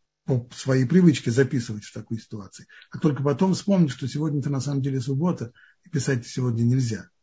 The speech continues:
Вот почему все виды торговли мудрецами были запрещены в субботу.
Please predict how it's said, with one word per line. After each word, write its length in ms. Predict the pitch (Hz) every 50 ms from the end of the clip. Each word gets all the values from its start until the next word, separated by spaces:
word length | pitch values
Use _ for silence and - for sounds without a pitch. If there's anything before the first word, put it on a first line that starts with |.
| _ _ _ _ _ _ _ - - - _ _
Вот 320 | - 131 147 208 226 226 -
почему 640 | 185 143 - 160 160 156 156 151 147 123 107 - - _ _ _ _ _ _ _ _ _ _ _ _ _ _
все 440 | - - - - 180 180 185 156
виды 400 | 135 117 117 151 180 147 127 123
торговли 720 | 117 - 139 127 123 123 147 202 208 175 143 117 101 101 104 _ _ _ _
мудрецами 520 | 120 110 120 117 113 - 156 165 160 147
были 200 | 127 113 135 135
запрещены 600 | 131 120 127 117 - 123 113 - - 117 117 120
в 60 | 117
субботу. 280 | - - 113 104 113 -